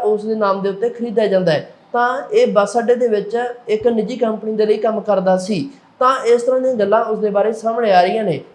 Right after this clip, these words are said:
ਪਰ ਮਜੀਠੀਆ ਦੇ ਨਾਲ ਜਸਮੀਤ ਸਿੰਘ ਦਾ ਕੀ ਲਿੰਕ ਹੈ ਅਤੇ ਇਹ ਸਿਮ ਮਜੀਠੀਆ ਕੋਲ ਕਿਵੇਂ ਪਹੁੰਚਦਾ ਹੈ, ਤਾਂ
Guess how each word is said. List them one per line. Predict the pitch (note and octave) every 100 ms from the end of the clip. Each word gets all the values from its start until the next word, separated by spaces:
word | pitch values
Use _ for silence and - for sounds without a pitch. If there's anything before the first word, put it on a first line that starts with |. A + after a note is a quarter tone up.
| _
ਪਰ | A#3
ਮਜੀਠੀਆ | A3+ F#3+ G#3 G3+ C4 C4
ਦੇ | C4+
ਨਾਲ | A3+ G#3 A3+ G3+
ਜਸਮੀਤ | F#3+ G#3+ G#3+
ਸਿੰਘ | B3 A#3+
ਦਾ | A#3
ਕੀ | - F#3+ G3+
ਲਿੰਕ | G#3 A3 B3
ਹੈ | A#3+ A#3+ - - -
ਅਤੇ | A#3 C4+ C4+
ਇਹ | - A#3+
ਸਿਮ | A#3 B3 C4+
ਮਜੀਠੀਆ | A3+ F#3+ G3+ A#3+
ਕੋਲ | B3 A#3 A3
ਕਿਵੇਂ | A3 A3
ਪਹੁੰਚਦਾ | G#3+ G#3 A3 A#3+
ਹੈ, |
ਤਾਂ | A#3+ C4